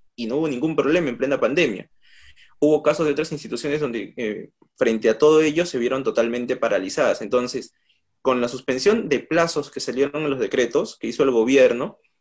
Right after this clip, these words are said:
desde el dieciséis de marzo hasta el diez de junio, si no me equivoco, que fue el periodo donde todo estuvo paralizado, había que distinguir qué, qué es la suspensión del procedimiento, qué es la suspensión del plazo, y esto qué efecto tiene para supuestos como caducidad y prescripción.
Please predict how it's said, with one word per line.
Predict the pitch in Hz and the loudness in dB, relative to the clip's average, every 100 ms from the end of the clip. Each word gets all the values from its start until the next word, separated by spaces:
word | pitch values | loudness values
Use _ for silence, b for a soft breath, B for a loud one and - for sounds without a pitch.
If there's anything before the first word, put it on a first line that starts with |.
| _ - | _ -14
desde | - 113 113 | -2 0 0
el | 107 | -2
dieciséis | 110 - 156 | -4 -2 -2
de | 147 | 0
marzo | 143 143 147 - | 0 2 2 0
hasta | 160 - | -6 -2
el | 120 | -2
diez | 117 147 147 | 0 0 0
de | |
junio, | - 143 139 220 | -4 -4 -6 -8
si | 120 | -8
no | 110 | -8
me | 117 | -6
equivoco, | 131 135 127 147 | -2 2 4 2
que | 113 | -2
fue | - 120 | -2 -2
el | 117 | 0
periodo | 120 117 120 | 0 2 2
donde | 117 92 - _ _ _ - | 0 -2 -12 _ _ _ 0
todo | 139 139 | 4 4
estuvo | 135 143 135 | 4 0 2
paralizado, | 135 120 113 170 127 165 b b b b - | 2 2 2 2 2 0 b b b b -6
había | 117 139 175 190 | -2 0 -2 -2
que | 143 | -8
distinguir | 117 - 117 127 147 160 262 _ _ _ _ _ _ _ _ | -8 -10 -10 -6 -4 -4 -6 _ _ _ _ _ _ _ _
qué, | - 131 - - | -4 -4 -4 -2
qué | 180 | 0
es | 214 | 2
la | 214 | 0
suspensión | 165 139 117 113 160 160 | -4 -6 -6 -4 -2 -2
del | 165 160 | -2 -4
procedimiento, | 113 123 107 160 202 185 220 302 _ _ | -8 -6 -4 0 0 -2 -4 -6 _ _
qué | 151 | -6
es | 170 | -4
la | 170 | -2
suspensión | 170 139 - 110 104 - 143 | -2 -4 -10 -10 -8 -6 -4
del | 135 120 | -4 -4
plazo, | - 180 175 - - _ _ b b b | 0 2 2 -2 -6 _ _ b b b
y | 139 | -2
esto | 160 165 - 175 | -2 -2 -6 -4
qué | 180 | -2
efecto | 170 - 170 - 156 | -4 -2 -6 -4 -4
tiene | 160 156 165 | -2 -4 -4
para | 175 113 | -4 -4
supuestos | 113 110 135 139 156 | -4 -4 -4 -2 -4
como | - 110 98 | -4 -2 0
caducidad | 113 113 - 131 | -2 -2 0 0
y | 147 | 0
prescripción. | 151 110 - - - 180 113 | -4 -6 -6 -16 0 0 0